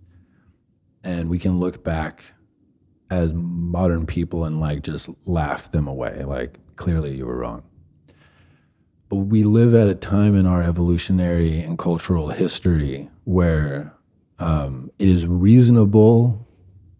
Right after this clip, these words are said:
to consider the inevitability based off of our best understandings that if we continue as we are going, we will extinct ourselves.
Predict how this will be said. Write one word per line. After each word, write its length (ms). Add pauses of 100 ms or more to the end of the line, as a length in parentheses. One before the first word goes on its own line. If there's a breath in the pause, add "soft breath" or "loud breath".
(140)
to 300
consider 880 (720)
the 140
inevitability 1160 (180)
based 260
off 200
of 140
our 140
best 340
understandings 880
that 120
if 100
we 80
continue 540
as 180
we 140
are 140
going, 360
we 120
will 180
extinct 520
ourselves. 600